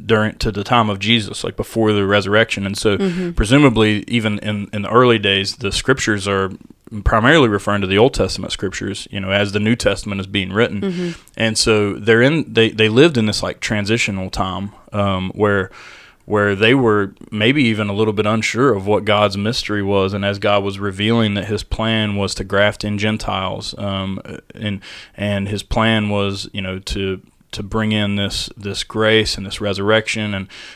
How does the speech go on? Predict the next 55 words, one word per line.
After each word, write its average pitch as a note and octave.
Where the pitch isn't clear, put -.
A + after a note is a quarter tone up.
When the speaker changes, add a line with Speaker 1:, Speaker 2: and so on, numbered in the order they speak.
Speaker 1:
and A2
all C#3
these C3+
things. A#2
And G#2+
so, A2+
like, G2+
even C#3
as A#2
they're G#2
teaching, G2+
um, G2+
they A2+
had A2+
to G#2+
be G2+
taught -
as G2
well. G#2+
They G2+
had G2+
to, F#2+
like, F2+
Speaker 2:
Mm-hmm. G2+
Speaker 1:
learn, G#2+
and G2
they G2+
had G2+
to F#2+
adapt G2+
and G2
grow G#2
along G2+
with G#2
their, F#2+
with G2
their G2+
son. G#2
And G2
so, G2+
um, G2
I A2+
think C#3
that's A#2+
a G#2
beautiful G#2+
reminder G#2
for -
parents A2
too. A2
That's F#2+
like, G2
okay, G#2+
I'm, G#2
I'm, A2